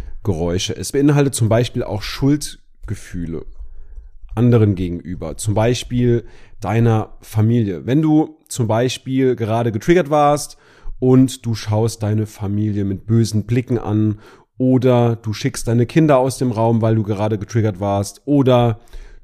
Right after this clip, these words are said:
du machst einen Arbeitskollegen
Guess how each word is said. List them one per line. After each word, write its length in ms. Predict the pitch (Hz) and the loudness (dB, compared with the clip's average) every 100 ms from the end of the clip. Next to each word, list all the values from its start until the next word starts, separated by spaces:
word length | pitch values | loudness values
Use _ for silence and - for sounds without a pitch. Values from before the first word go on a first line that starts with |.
| - | -4
du 420 | 117 117 117 110 _ | 0 2 0 -2 _
machst 420 | 104 135 - - | -4 -4 -6 -6
einen 200 | 120 123 | 2 2
Arbeitskollegen 920 | 117 160 156 - 139 127 135 127 127 | 4 4 2 0 -4 0 2 2 0